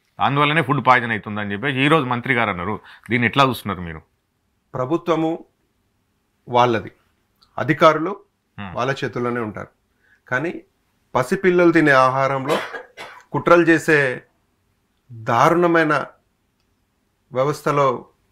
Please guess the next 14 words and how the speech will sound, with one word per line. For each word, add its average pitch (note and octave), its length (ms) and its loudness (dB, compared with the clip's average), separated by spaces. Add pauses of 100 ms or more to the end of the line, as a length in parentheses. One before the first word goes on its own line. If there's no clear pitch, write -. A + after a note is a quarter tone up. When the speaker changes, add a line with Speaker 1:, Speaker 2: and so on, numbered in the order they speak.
Speaker 2:
టీఆర్ఎస్ B2+ 360 4
పార్టీ C3 200 4
లేదు, C3 240 -4
నాయకులు B2 380 -2
లేరండి. F#2 320 -8
కానీ E3+ 200 0
ఆ E3+ 160 2
మాట B2+ 240 4
వాళ్ళ D3 240 2
నుంచి D3 200 -4
ఎట్లొచ్చిందో C#3 560 -6 (540)
వాళ్ళకే B2 320 4
తెలియాలి. A2 360 2 (520)
ఇవాళ A#2+ 380 4